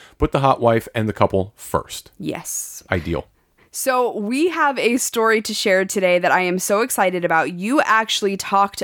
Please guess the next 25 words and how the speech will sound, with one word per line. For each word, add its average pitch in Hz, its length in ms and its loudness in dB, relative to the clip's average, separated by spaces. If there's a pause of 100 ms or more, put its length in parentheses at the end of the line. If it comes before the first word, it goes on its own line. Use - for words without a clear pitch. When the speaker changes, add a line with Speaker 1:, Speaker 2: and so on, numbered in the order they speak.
Speaker 2:
about 170 600 4 (280)
this 262 280 2
person's 240 580 2
partner 185 680 2
a 165 100 2
few 190 260 -4
weeks 175 300 -2
ago. 147 400 0
Speaker 1:
Yes. - 340 -6
Speaker 2:
And 202 380 2
when 240 240 2
we 262 160 4
put 240 180 0
that 220 140 2
episode 185 560 2
out, 185 320 2
they 180 100 0
reached 208 320 -2
out 196 180 2
to 202 100 -2
us 180 140 0
and 185 80 -4
they 175 100 0
were 175 120 2
like, 160 400 0